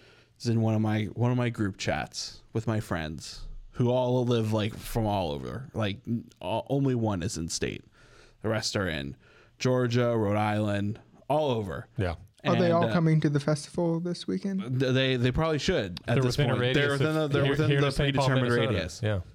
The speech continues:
Speaker 1: So, uh, we had just had been texting with them before I walked in, sent, like, my last message and walked in, and we were getting ready to go.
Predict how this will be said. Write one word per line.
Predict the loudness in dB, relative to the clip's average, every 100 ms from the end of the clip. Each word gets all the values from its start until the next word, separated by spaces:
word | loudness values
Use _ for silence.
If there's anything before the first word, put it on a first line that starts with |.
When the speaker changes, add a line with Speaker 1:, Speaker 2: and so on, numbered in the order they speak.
| -12
Speaker 1:
So, | -4 -2 0 0
uh, | 0 -2 -4 -8 -20 -14 -4
we | 0 2 2 0 -2
had | -6 -4
just | -4 -4 -6 -14 -20 -20 -20 _ _ _ -20 -20 -20 _
had | -2 0
been | 0 -4
texting | -4 -4 -2 -2 0
with | 0
them | 0 0 0 -2 -4 -10 -20 -20 -20 _ -20 -20 -14 -4 0
before | 0 0 0
I | 2
walked | 2 0 0
in, | 0 2 0 -2
sent, | -2 -2 -2 -2
like, | 0 0
my | 0 2 2
last | 0 -2 -4 -4
message | -2 0 0 -2 -2
and | 0
walked | 0 0 -2
in, | -2 -2
and | -2 -4 -2
we | -2
were | 0
getting | -2 -4
ready | -4 -6
to | -6
go. | -6 -8